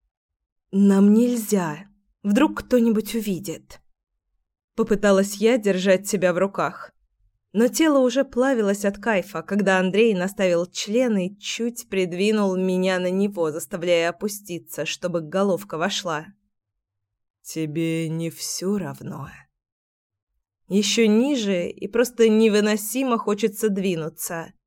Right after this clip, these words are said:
чтобы он вошёл до упора. Но мой мучитель не даёт. "Люди пойдут на работу",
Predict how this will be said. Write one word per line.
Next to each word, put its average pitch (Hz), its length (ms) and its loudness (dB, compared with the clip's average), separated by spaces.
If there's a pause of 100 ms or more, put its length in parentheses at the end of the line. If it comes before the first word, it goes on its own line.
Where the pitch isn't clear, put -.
(240)
чтобы 202 320 2
он 196 120 4
вошёл 202 380 2
до 170 160 -6
упора. 175 640 -4 (720)
Но 226 280 0
мой 277 220 0
мучитель 240 600 -2
не 220 100 0
даёт. 190 420 -4 (1300)
"Люди 196 460 2
пойдут 196 640 -2
на 214 100 2
работу", 165 560 -4